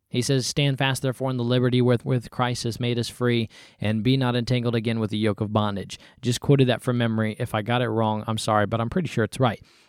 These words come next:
But, um, it's impossible, or it is possible, to go back to the yoke of sin. Is it possible to lose their salvation? No.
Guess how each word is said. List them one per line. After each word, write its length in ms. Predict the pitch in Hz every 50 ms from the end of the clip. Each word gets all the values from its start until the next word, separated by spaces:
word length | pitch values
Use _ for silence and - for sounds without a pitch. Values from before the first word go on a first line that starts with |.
| _ -
But, 180 | 131 139 135 131
um, 280 | 131 131 127 123 127 120 - -
it's 160 | 151 135 - -
impossible, 720 | 131 - - - 214 233 - - 170 135 98 - - _ _ _ _ _ _ _
or 220 | 147 147 135 135 139
it 140 | 139 147 147
is 200 | 180 220 202 -
possible, 520 | - 147 120 113 - 117 98 90 107 - - _ _ _ _ _
to 80 | - 131
go 160 | 131 139 139
back 220 | 139 139 135 123
to 100 | - 131
the 100 | 113 117
yoke 240 | 110 104 98 - -
of 100 | 123 -
sin. 320 | - - 185 190 127 92 - _ _ _ _ _ _ _ _ _ _ _
Is 180 | 175 160 143 185
it 100 | 175 -
possible 460 | 156 190 226 220 - - 208 214 214
to 80 | 190
lose 300 | 185 175 175 180 190 160
their 160 | 156 165 156 156
salvation? 600 | - 170 165 165 165 208 226 - - 196 113 - - _ _ _ -
No. 540 | 214 240 277 294 294 277 185 113 87 -